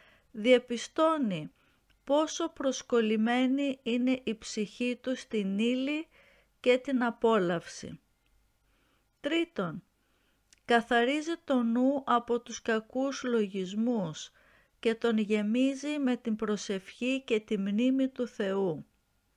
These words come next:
«Όποιος νηστεύει», λέει ο Άγιος Ιωάννης ο Χρυσόστομος, «προσεύχεται με αγαθό πνεύμα». Τέταρτον, κάνει την ψυχή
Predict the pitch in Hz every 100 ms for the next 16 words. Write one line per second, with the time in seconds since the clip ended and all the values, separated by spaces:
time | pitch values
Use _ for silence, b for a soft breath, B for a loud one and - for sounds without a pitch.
0 | _ _ _ _ _ _ _ _ 254 269
1 | - 330 - 269 226 - - 254 220 165
2 | 165 - b b b b 214 233 247 269
3 | 269 - 208 226 262 269 277 - 247 220
4 | 233 247 247 269 269 - 220 - 202 -
5 | 240 240 233 - 170 160 156 151 - b
6 | b b b _ 220 202 196 262 262 262
7 | - 185 185 - 208 233 - 208 202 202
8 | 180 190 180 240 247 247 226 240 214 175
9 | 156 - - _ _ _ _ _ _ _
10 | _ _ _ _ _ _ _ - 302 320
11 | 247 175 - 165 165 214 b b b b
12 | b _ 277 294 339 339 277 - - 233
13 | - 254 269